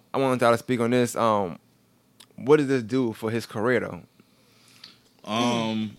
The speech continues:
Speaker 2: well,
Speaker 1: Well, I know for you, you're not a fan of him anyway. So.
Speaker 2: Oh no, no, I mean, I was just saying now. From what I saw, I know he did, like, a, a concert or something, a performance,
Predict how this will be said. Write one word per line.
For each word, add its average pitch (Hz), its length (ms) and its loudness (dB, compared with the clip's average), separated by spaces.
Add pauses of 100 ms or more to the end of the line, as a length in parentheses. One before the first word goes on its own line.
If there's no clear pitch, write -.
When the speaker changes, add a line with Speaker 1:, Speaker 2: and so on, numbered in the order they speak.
Speaker 2:
well, 110 460 -2
Speaker 1:
Well, 135 100 12
I 139 60 10
know 156 140 8
for 135 120 -2
you, 143 120 4
you're 127 100 -2
not 123 160 6
a 104 40 0
fan 117 300 2
of 107 80 0
him 107 120 -2
anyway. 95 320 0
So. 95 140 -4
Speaker 2:
Oh 139 200 8
no, 139 380 0
no, 113 80 -2
I 135 80 4
mean, 143 100 2
I 127 80 8
was 127 100 4
just 113 100 -6
saying 117 140 -2
now. 113 220 2
From 107 240 -4
what 110 160 2
I 110 100 4
saw, 101 300 0
I 101 60 0
know 110 140 -2
he 113 100 -2
did, 107 120 -4
like, 92 120 -4
a, 82 280 -4
a 82 240 -8
concert 92 520 -4
or 85 40 -8
something, 90 320 -8
a 80 180 -6
performance, 90 640 -10